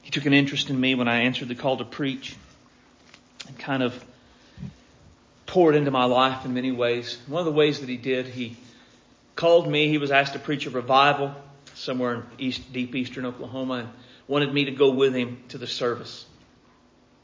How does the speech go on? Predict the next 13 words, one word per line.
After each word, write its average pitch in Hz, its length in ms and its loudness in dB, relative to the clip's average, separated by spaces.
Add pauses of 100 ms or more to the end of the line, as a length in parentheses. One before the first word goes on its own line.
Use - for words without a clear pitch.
(100)
And 131 80 -10
during 143 160 2
the 143 100 0
invitation, 135 720 -2 (1500)
after - 160 -12
he 127 60 -2
had 123 120 -8
preached 139 440 -4
and 123 100 -6
poured 139 220 2
his 127 100 0
heart 139 300 2
out, 120 400 0